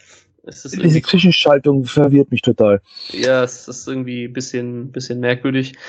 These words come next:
Speaker 1: Äh, erst kommt nur Michelangelo auf die Bühne, der
Speaker 2: Ja.
Speaker 1: dann eben die, die Leute anfeuert und dann kommen plötzlich alle drei Turtles wieder, als wären sie vor einer halben Stunde das letzte Mal erst auf der Bühne gewesen. Also, äh,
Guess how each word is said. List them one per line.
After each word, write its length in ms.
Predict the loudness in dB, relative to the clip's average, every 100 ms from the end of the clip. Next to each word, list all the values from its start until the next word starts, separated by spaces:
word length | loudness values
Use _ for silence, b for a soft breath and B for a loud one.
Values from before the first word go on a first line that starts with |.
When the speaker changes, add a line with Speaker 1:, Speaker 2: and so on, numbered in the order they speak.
| B
Speaker 1:
Äh, 80 | 2
erst 180 | 2 2
kommt 180 | -2 0
nur 100 | 0
Michelangelo 580 | 0 0 -2 -2 -2 -2
auf 160 | -4
die 80 | -8
Bühne, 440 | -8 -4 -2 -2 -6 b b b b b 2
der 80 | 4
Speaker 2:
Ja. 60 |
Speaker 1:
dann 80 | 4
eben 220 | 2 -2
die, 180 | -2 -2
die 140 | -2
Leute 260 | 2 2 2
anfeuert 500 | -2 -2 -2 -2 -4
und 320 | -6 -8 -10 _ _ _ -4
dann 340 | -2 2 0
kommen 180 | 0 -2
plötzlich 320 | -4 -6 -4
alle 140 | -2 -2
drei 220 | 0 0
Turtles 380 | 2 -2 -2 -6
wieder, 280 | -2 -2 B B B B
als 460 | 0 0 -8 -8 2
wären 360 | 4 4 0
sie 460 | -8 -8 -6 -8 -12
vor 260 | _ -4 0
einer 160 | 0 0
halben 220 | -2 -4
Stunde 280 | -6 -6 -4
das 160 | -6
letzte 240 | -8 -8 -8
Mal 140 | -6
erst 200 | -6 -6
auf 80 | -6
der 80 | -6
Bühne 240 | -4 -4
gewesen. 400 | -4 -6 -6 -2
Also, 220 | -2 -2
äh, 80 | -8